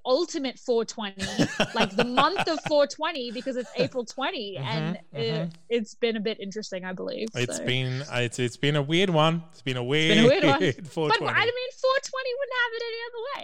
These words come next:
Speaker 1: way.
Speaker 2: No, that's
Speaker 1: Bunch of
Speaker 2: true.
Speaker 1: weirdos.
Speaker 2: And everyone's at home. Like, they can, they can do what they want in
Speaker 1: Smoke
Speaker 2: their own
Speaker 1: it up,
Speaker 2: house.
Speaker 1: baby.
Speaker 2: Yeah. Um, actually, Taylor,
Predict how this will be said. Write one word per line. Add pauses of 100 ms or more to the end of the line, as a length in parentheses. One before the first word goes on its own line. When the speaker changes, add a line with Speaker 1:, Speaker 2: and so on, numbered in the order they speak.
(100)
Speaker 1:
way. (220)
Speaker 2:
No,
that's
Speaker 1:
Bunch
of
Speaker 2:
true. (100)
Speaker 1:
weirdos.
Speaker 2:
And
everyone's
at
home. (140)
Like,
they
can, (200)
they
can
do
what
they
want
in
Speaker 1:
Smoke
Speaker 2:
their
own
Speaker 1:
it
up,
Speaker 2:
house.
Speaker 1:
baby.
Speaker 2:
Yeah. (480)
Um,
actually,
Taylor,